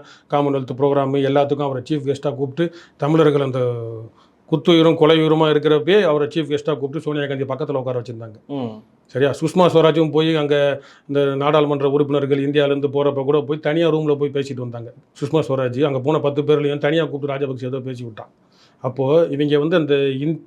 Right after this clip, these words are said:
Speaker 1: தமிழர்கள் வேறு, இந்தியர்கள் வேறுன்ற மாதிரி தான் அந்த இந்திய அரசாங்கம், அந்த அது பாஜகவா இருக்கட்டும், ஆர் எஸ் எஸ்ஸா இருக்கட்டும்,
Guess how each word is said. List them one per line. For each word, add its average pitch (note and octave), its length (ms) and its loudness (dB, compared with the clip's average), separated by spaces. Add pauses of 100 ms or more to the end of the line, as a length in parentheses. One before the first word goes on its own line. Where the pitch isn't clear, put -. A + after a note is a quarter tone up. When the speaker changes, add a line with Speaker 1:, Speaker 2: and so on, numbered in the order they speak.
(160)
Speaker 1:
தமிழர்கள் F3 560 4
வேறு, F3+ 360 6
இந்தியர்கள் E3+ 460 0
வேறுன்ற D#3 480 2
மாதிரி D3+ 200 -2
தான் G#3 180 -2 (320)
அந்த C#3+ 160 2
இந்திய D3 360 2
அரசாங்கம், D3+ 480 0
அந்த C#3+ 180 -4
அது C#3+ 160 -2
பாஜகவா C#3 580 -2
இருக்கட்டும், C#3 280 -4
ஆர் C#3 60 -4
எஸ் C#3+ 160 -6
எஸ்ஸா C3 160 -10
இருக்கட்டும், C3 400 -8